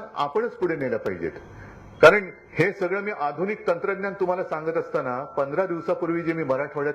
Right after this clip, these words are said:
फिरलो, मराठवाड्यामध्ये तुम्हाला माहिती आहे तसं गेल्या वर्षी महाराष्ट्रभर आपत्तीच आली. म्हणजे एवढा भर, पाऊस पडला की यापूर्वी, म्हणजे मराठवाड्यातले साधारणतः सत्तर, ऐंशी, नव्वद वर्षाचे शेतकरी मला सांगत होते की एवढा, एवढा पाऊस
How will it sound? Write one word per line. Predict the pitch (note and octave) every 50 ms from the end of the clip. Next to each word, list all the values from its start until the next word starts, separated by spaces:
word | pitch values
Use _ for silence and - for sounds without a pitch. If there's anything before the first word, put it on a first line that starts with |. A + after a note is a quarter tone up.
| - -
फिरलो, | - A#2 A#2 B2 A2 F2 - - - - - - - - - - - - - - - - -
मराठवाड्यामध्ये | A2 B2+ D3 E3 D#3+ D#3+ E3 E3 E3 D#3+ D#3+ D#3+ E3 E3+ E3 D#3+ - - - - - -
तुम्हाला | D3+ D3 D#3+ E3 E3
माहिती | D#3+ D3 D#3
आहे | C#3+ C#3 C#3+
तसं | - - D#3 C#3+
गेल्या | C3+ C#3 C#3+ D#3+
वर्षी | D#3 D3+ D#3 - E3+
महाराष्ट्रभर | D3+ C#3+ C3 C#3 D#3 D3+ - - D#3+ E3+ E3
आपत्तीच | D3+ C#3 - - E3+ - - E3+ - D#3
आली. | A2+ F#2 F2 - - - - - - - - - - - - - - -
म्हणजे | A#2 B2 C3+ C#3 - - - - - -
एवढा | B2 B2 C#3 D#3 F3
भर, | F3 F3 D#3 B2+ B2+
पाऊस | - - A#2 A#2+ - C#3+ D3+ F3 F#3
पडला | - - F3+ E3+ D#3 D3 D#3+
की | D#3 - F3 E3
यापूर्वी, | D#3 D#3+ E3 - - D#3 D#3 E3+ F3 E3 C#3 A#2 - - - -
म्हणजे | - E3 E3+ D3+ C3+ C#3
मराठवाड्यातले | C#3+ F3 F3+ F3 F3 F#3 F#3 F#3+ F#3 - F#3+ G3 G3+ G3+ G#3 G#3 - - - - - - - - -
साधारणतः | D#3+ D3 D#3 F3+ F3+ F3+ - F#3+
सत्तर, | E3 - F3 D#3+ - - F#3+ F3+
ऐंशी, | F3 E3+ F3 - G3+
नव्वद | F3 D#3 D3 D3+ F#3 F#3 F3
वर्षाचे | F3+ F3 F3 - F3+ F3 F#3+ F3+
शेतकरी | - E3+ D3+ - - F3+ F3
मला | F3 E3 E3 E3 E3
सांगत | - D#3+ D3 C#3+ D3 C#3
होते | C#3+ C#3 - D#3+
की | D#3 D#3 F3 D#3+
एवढा, | C#3 C#3 C#3 C#3+ D#3+ F3 F#3+ F#3 F3+ - - - - - - - - - -
एवढा | C#3 C3 B2+ C#3 C#3 F#3+
पाऊस | G#3 - - D#3 D3+ C#3+ D3+ F#3+